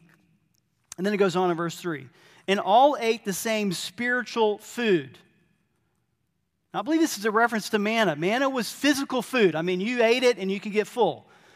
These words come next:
But it was spiritual in the sen-, sense that it was miraculous. There was no Aldi to run down and get something from or a donut shop to pick donuts up on the way here. This was spiritual because it was miraculous food. And then right after that, it says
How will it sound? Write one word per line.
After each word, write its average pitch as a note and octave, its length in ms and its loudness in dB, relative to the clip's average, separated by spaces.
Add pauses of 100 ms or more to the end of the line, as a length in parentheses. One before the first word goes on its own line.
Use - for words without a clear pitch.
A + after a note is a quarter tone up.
(160)
But G#3 120 6
it G#3+ 80 8
was G#3 160 2
spiritual D4 540 0
in A3 40 -2
the G3+ 80 -2
sen-, G#3+ 420 -2
sense A3 340 -2
that G3+ 80 -4
it G3+ 60 0
was E3+ 140 -6
miraculous. G3 920 0 (520)
There D#3 80 -6
was D#3 120 -6
no B3 260 4
Aldi A3+ 440 4
to G3 60 2
run F#3+ 240 -2
down F3+ 240 2
and E3+ 120 -4
get F3 160 -4
something E3+ 300 -4
from F3 320 0
or D3+ 60 -4
a D3 40 -8
donut F3+ 380 0
shop E3+ 300 -2
to E3 60 -18
pick D3 220 -8
donuts F#3 380 -2
up F3 180 0
on F3 80 -2
the E3+ 60 -2
way E3 200 0
here. E3 320 -2 (340)
This A#3+ 260 2
was G#3+ 360 2 (320)
spiritual C4+ 640 -2
because G3+ 260 -4
it G3+ 60 -2
was F3 120 -6
miraculous G#3 840 0
food. G3 440 2
And F3 140 -6
then F#3 120 0
right G#3 180 0
after A3+ 260 2
that, E3 260 0
it D#3+ 80 -10
says D#3+ 460 -4